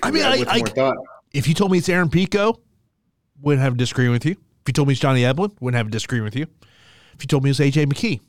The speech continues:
Speaker 1: wouldn't disagree with you. I think there are interesting options, but what if you're the U F C, you know you can get Kayla Harrison in the fold, get Chris Cyborg in the fold. That gives you a major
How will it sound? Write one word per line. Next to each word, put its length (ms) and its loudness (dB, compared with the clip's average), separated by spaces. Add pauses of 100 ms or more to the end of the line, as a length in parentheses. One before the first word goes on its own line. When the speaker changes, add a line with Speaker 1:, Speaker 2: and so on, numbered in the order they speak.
(280)
Speaker 1:
wouldn't 180 -2
disagree 340 -2
with 140 -6
you. 100 -14 (380)
I 160 0
think 380 -2
there 200 2
are 440 0 (420)
interesting 520 0
options, 520 -4 (380)
but 480 0 (1000)
what 140 4
if 140 0
you're 160 4
the 60 2
U 140 4
F 80 0
C, 220 -2
you 220 0
know 80 2
you 160 2
can 100 -6
get 140 -8
Kayla 240 0
Harrison 340 0
in 80 0
the 60 -2
fold, 320 0
get 160 -4
Chris 260 -2
Cyborg 340 0
in 60 2
the 80 0
fold. 380 -4
That 220 0
gives 280 0
you 140 2
a 180 2
major 1080 2